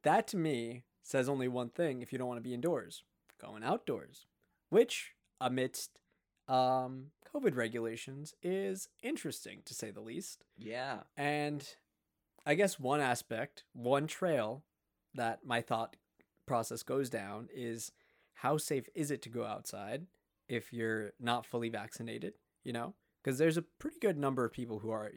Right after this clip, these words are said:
Speaker 1: have yet to be vaccinated. Um,
Speaker 2: Yes.
Speaker 1: and then there's also the topic of picnics and what to bring.
Speaker 2: Mm-hmm.
Speaker 1: Because
Speaker 2: Well,
Speaker 1: if it's summertime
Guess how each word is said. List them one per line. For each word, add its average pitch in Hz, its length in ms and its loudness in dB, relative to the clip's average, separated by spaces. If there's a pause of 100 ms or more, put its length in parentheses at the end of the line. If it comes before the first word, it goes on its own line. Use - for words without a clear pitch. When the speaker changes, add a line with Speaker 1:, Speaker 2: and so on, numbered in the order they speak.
Speaker 1:
have 113 140 2
yet 110 140 -2
to - 60 -14
be 113 80 -6
vaccinated. 110 640 -8 (840)
Um, 135 160 4
Speaker 2:
Yes. 131 240 0 (840)
Speaker 1:
and 160 320 2
then 170 160 2
there's 156 220 2
also 143 260 0
the 131 120 -4
topic 139 380 -4
of 123 280 -4
picnics - 560 -8 (260)
and 120 120 -6
what 104 120 -8
to 127 60 -10
bring. 190 280 -2 (1500)
Speaker 2:
Mm-hmm. 131 300 -4
Speaker 1:
Because 127 460 2
Speaker 2:
Well, 156 480 4
Speaker 1:
if 147 120 0
it's 196 120 2
summertime 117 640 0